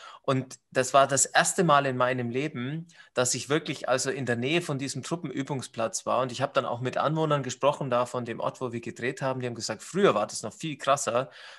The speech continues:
Da wurde da also täglich und wochenlang gab's da Bum, Bum, Bum, Bum, Bum. Und das, was ich da wahrgenommen hab, das war harmlos für die Anwohner. Aber für mich war das zum ersten Mal, also, äh,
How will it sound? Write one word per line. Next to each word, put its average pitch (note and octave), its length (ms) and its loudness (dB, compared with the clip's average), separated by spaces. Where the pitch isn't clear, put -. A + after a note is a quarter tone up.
Da A#2 140 0
wurde C#3 220 0
da B2+ 160 6
also B2 580 0
täglich D3+ 380 -2
und A#2 160 -4
wochenlang C3 500 4
gab's A#2+ 300 2
da A2+ 460 4
Bum, C#3 200 -2
Bum, C3 220 -2
Bum, C3 160 0
Bum, B2 180 -2
Bum. E3 340 0
Und B2+ 180 -2
das, D#3+ 160 4
was C3+ 200 4
ich G#3 200 -4
da D#3 160 6
wahrgenommen B2 600 2
hab, - 280 -4
das A#2+ 180 -2
war B2 520 4
harmlos D#3+ 540 6
für C3+ 120 -4
die D3+ 240 -2
Anwohner. C#3+ 640 4
Aber B2+ 220 0
für C3+ 120 -6
mich F3+ 220 -2
war C#3+ 140 6
das C#3 160 -2
zum C3 120 -4
ersten - 320 0
Mal, D3 400 4
also, A#2 560 2
äh, D3+ 100 -6